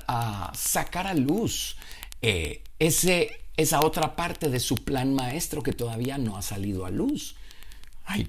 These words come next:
cosas que Dios va a hacer que aún no ha hecho. Por ejemplo, en el Salmo ciento dos, verso dieciocho, dice lo siguiente.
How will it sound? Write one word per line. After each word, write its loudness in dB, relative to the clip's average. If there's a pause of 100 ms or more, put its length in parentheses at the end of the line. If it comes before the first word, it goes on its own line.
cosas 6
que 6
Dios 8 (120)
va 8
a 6
hacer 4 (1040)
que 4
aún 6
no 4
ha 0
hecho. 2 (680)
Por 2
ejemplo, 4 (680)
en 6
el 4
Salmo 4
ciento 8
dos, 0 (520)
verso 2
dieciocho, 2 (760)
dice 2
lo 0
siguiente. -4